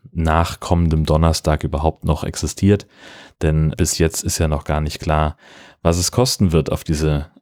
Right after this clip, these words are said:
api zuzugreifen und entsprechend, hm, keine Ahnung. Wenn ihr da übrigens die neuesten Entwicklungen verfolgen wollt, empfehle ich den Haken dran Podcast von Dennis Horn und Kevin Gallmeier. Die sind da ganz nah dran.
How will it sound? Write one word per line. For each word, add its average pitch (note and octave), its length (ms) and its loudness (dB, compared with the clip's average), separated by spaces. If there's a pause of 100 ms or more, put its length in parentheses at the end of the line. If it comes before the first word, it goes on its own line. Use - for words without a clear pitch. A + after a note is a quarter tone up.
api D#2+ 300 0
zuzugreifen E2+ 840 0
und E2 360 -4
entsprechend, - 720 -2 (280)
hm, G2+ 220 2 (800)
keine E2+ 300 0
Ahnung. D2 320 0 (640)
Wenn F2 120 4
ihr F2 100 4
da E2+ 280 4 (100)
übrigens F2 440 0
die - 80 -4
neuesten E2 480 2
Entwicklungen E2+ 480 0
verfolgen E2 520 0
wollt, D#2 220 2
empfehle D#2+ 380 -2
ich D2 160 -4
den D2 240 0
Haken E2 300 0
dran C#2+ 280 -2
Podcast - 560 -2 (320)
von D2+ 220 0
Dennis D2+ 360 0
Horn D2+ 200 2
und D#2 100 -4
Kevin D2 280 0
Gallmeier. D2 540 -2 (400)
Die D#2 300 2
sind D#2+ 260 2
da D2+ 120 2
ganz - 440 -4
nah - 140 -2
dran. - 260 -10